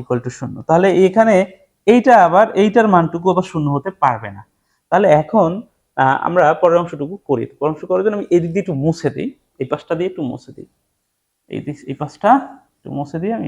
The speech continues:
সূত্রগুলো just মুছে দিলাম, ব্যাস। ওকে, তো এখন কি দেয়া আছে?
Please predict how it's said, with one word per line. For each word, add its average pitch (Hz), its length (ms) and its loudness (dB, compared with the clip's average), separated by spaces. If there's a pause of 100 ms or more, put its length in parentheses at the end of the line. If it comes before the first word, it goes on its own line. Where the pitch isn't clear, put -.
(160)
সূত্রগুলো 190 420 -4
just - 180 -20
মুছে 123 220 -14
দিলাম, 107 180 -12 (1160)
ব্যাস। 123 240 -14 (800)
ওকে, 233 160 0 (960)
তো - 40 -8 (120)
এখন 214 280 4 (1700)
কি 202 160 -6
দেয়া 202 200 4
আছে? 254 160 2